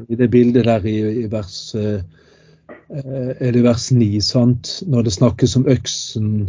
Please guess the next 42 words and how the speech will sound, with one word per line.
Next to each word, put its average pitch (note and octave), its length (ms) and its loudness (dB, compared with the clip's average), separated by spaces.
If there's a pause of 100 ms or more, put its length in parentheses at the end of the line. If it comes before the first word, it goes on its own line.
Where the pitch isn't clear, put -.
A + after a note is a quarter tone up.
(260)
eh, A#2+ 180 -6
som C3 160 4
ligger A2 400 4
ved A2 220 2
roten A2 320 2
av G2+ 80 -2
trærne, G#2 340 2
altså A#2 160 2
den A#2+ 160 6
ligger A2 400 4
klar A2 320 0
til A2+ 180 0
å A2 100 -2 (640)
sette - 320 2
i B2 60 6
gang B2 240 4
og, A2+ 400 2
og G2 80 -4
hogge C3 320 4
ned B2 160 4
treet. C3 540 0 (760)
Og - 100 -10
da F3 100 8
er F3+ 80 8
jo - 80 -8
tanken C3+ 400 0
et A2 100 -4
hvert B2 200 -2
tre B2+ 180 -2
som B2 180 -2
ikke B2 240 0
bærer A2 320 -2
god G#2+ 240 -4
frukt. - 460 -10 (1120)
Og, B2+ 340 4
og A#2 80 -2
her C#3+ 160 4
hører B2 320 4
jo B2 160 8
vi A#2+ 160 6
et A#2 160 2
ekko A2 460 -4